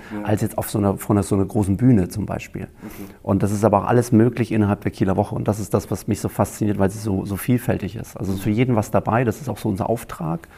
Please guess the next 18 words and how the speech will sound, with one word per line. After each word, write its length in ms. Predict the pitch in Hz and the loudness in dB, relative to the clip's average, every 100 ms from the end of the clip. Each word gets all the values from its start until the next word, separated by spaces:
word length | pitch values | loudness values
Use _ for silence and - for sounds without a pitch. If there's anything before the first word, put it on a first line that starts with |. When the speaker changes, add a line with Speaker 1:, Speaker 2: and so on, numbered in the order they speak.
| - | -16
Speaker 1:
Mhm. 40 | 104 104 | -14 -10
Speaker 2:
Das 120 | - | -6
ist 40 | 101 | 2
wirklich 260 | 110 98 | 2 2
umsonst 380 | 110 101 110 120 | 0 2 0 0
und 60 | 107 | -4
draußen 320 | - 104 110 | -2 -2 0
für 160 | - - | -2 0
alle. 240 | 120 208 - - - - - - - | 0 -2 -6 -20 -20 -20 -20 -20 -8
Und, 420 | - 104 104 98 | 0 4 4 2
äh, 200 | 104 107 | 0 2
man 320 | 101 101 101 101 | 2 2 0 -2
kann 260 | - 101 107 | -4 -2 0
einen 140 | 110 | 0
Jahrmarkt 400 | 98 98 117 117 | 2 2 2 0
am 140 | - 107 | 0 2
Meer 180 | 120 120 | 4 2
erleben, 800 | 113 113 113 117 110 107 123 | 2 2 2 2 2 2 -2